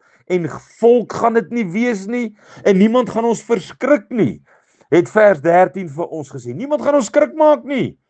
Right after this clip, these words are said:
En Omsiener het gesê, soos ons die vyand sien vlug daar in Durban in die see in, so sal ons nooit weer 'n vyand hê nie. En dan het hy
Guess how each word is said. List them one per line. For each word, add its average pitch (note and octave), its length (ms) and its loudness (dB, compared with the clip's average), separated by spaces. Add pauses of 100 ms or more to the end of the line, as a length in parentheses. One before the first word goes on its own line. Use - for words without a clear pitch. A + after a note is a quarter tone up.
(380)
En C3+ 160 -8
Omsiener G3+ 320 2
het A3 160 0
gesê, G#3+ 400 -4 (400)
soos G3 240 4
ons A3+ 160 2
die A3 80 -2
vyand A3+ 400 0
sien A3 160 -4
vlug G3+ 320 -2
daar G#3+ 160 4
in G3+ 80 -4
Durban G#3+ 320 0
in G#3 80 -4
die F#3+ 120 -6
see A3 280 0
in, G2 200 -4 (360)
so G3 320 2
sal D#3+ 160 2
ons G#2 160 -6
nooit E3+ 400 2 (240)
weer A2 280 -2
'n F#2+ 60 -6
vyand F2+ 460 -10
hê D2+ 160 -14
nie. D2 200 -20 (600)
En B3+ 140 0
dan C4+ 180 0
het A3 60 -6
hy C4 80 0